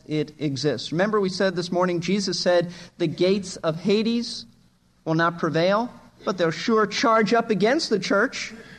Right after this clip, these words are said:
They won't overpower the church, but they'll attack the church for as long as the church exists. The gates of, of Hades, Satan's dominion, will attack the church. The opposition will not let up.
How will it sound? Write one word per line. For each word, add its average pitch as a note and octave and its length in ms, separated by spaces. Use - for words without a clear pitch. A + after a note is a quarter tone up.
They G#3+ 100
won't A#3 220
overpower B3 640
the A3+ 80
church, A3+ 320
but G3+ 80
they'll G#3 160
attack A#3+ 400
the - 80
church - 580
for F#3 100
as D3+ 140
long A3+ 280
as A#3 80
the A#3 80
church A#3 320
exists. A#3+ 600
The E3 100
gates G3 460
of, F3 200
of D#3 360
Hades, A#3+ 640
Satan's G#3 800
dominion, A#3+ 600
will F#3 220
attack G3 400
the F#3+ 80
church. - 600
The E3 100
opposition G#3 560
will F3 120
not G3 220
let F3+ 160
up. D#3 220